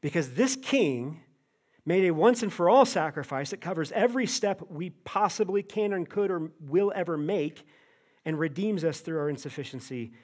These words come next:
and weakness. Through it, not despite it. <sighs> It's interesting. I, I kinda, I struggle with anxiety. I've talked about this before.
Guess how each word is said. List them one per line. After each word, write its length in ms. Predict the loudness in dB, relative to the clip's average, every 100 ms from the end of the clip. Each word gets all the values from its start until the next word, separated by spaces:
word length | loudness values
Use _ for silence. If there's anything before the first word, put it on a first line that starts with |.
| _ -10
and 180 | -8 -6
weakness. 480 | -6 -8 -12 -14 -16 _ _
Through 340 | -20 -10 -8
it, 280 | -8 -10 -18 _ _ _ _ _ _ _ -14
not 140 | -14
despite 380 | -14 -16 -12 -14
it. 200 | -14 -20 _ _ _ _ _ _ _ _ _ _ _ _ _ _ _ _ _ _ _ _
<sighs> 220 | -14 -12 -12 -16 -20 -20 _ _ _ _ _ _ _ _ _ _ _ _ _ _ _ _ _ _ _ _ _
It's 100 | -6
interesting. 440 | -4 -4 -6 -8 -8 -16 _ _ -6
I, 380 | -4 -4 -6 -8 _ _ _ _ _ _ _
I 80 | -8
kinda, 260 | -4 -4 -2
I 80 | -4
struggle 320 | -4 -4 -4
with 100 | -4
anxiety. 360 | -4 -6 -4 -6
I've 60 | -8
talked 200 | -12 -10
about 180 | -12
this 120 | -14 -16
before. 440 | -14 -10 -10